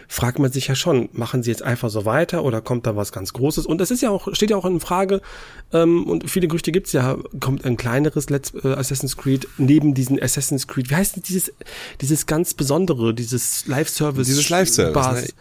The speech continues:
Speaker 1: Genau.
Speaker 2: Ich dachte, äh, darauf wollte ich übrigens auch hinaus. Ich dachte, das ist jetzt diese Ankündigung offizielle für dieses Live-Service,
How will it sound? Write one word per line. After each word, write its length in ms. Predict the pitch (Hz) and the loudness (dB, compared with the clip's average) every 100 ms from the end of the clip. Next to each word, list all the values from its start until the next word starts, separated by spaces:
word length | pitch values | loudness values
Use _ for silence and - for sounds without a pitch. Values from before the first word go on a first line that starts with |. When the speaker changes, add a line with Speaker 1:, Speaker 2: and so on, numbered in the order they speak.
| - - | -10 0
Speaker 1:
Genau. 100 | 160 | 4
Speaker 2:
Ich 160 | 131 | 4
dachte, 160 | 113 110 | 4 2
äh, 140 | 107 | 2
darauf 260 | - 117 127 | 2 2 4
wollte 160 | 127 | 2
ich 60 | 127 | 2
übrigens 220 | 120 113 | -2 -2
auch 120 | 73 | -2
hinaus. 260 | 110 113 101 | -2 -2 -4
Ich 100 | 101 | -2
dachte, 220 | 117 - | -4 -2
das 120 | 110 | -4
ist 100 | 117 | -2
jetzt 200 | 117 104 | -2 -2
diese 260 | 110 101 - | -2 -2 -2
Ankündigung 680 | 120 147 - 104 98 98 101 | -2 -2 0 0 0 -4 -4
offizielle 600 | - - 104 - 113 101 | -2 -2 -2 2 2 2
für 160 | - 98 | -2 -8
dieses 320 | 92 98 - | -4 -2 0
Live-Service, 760 | 87 104 - 95 87 85 - | 0 -2 -2 -2 -2 -2 -2